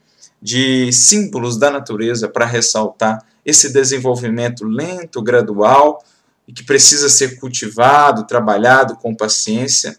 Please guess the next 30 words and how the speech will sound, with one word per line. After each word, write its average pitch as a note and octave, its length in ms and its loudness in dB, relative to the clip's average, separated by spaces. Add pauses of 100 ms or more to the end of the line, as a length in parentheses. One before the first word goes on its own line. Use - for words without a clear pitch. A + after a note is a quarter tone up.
(300)
das D3 160 -2
nossas G#2+ 360 -4
virtudes. G#2+ 480 -10
Por A2+ 200 -4
isso, A#2 220 -6
Jesus B2 400 -6
se - 60 -10
utiliza, A2+ 380 -8
por A#2 180 -4
exemplo, A2 400 -2 (580)
do C3+ 100 -8
símbolo A#2+ 420 0
das A2 160 -2
sementes C3+ 760 -4
para A#2+ 120 -4
representar A2+ 640 0
aí G#2+ 120 0
o A2+ 60 -6
reino, A#2+ 440 -4 (340)
como A2+ 240 -4
esse A2 280 0
conjunto B2 640 -6
de A2+ 120 -8
todas A#2+ 380 -6
as A2 140 -2
virtudes G#2+ 440 -8
que - 100 -6
haveremos G2 440 -6
de - 80 -18
desenvolver. G2 560 -10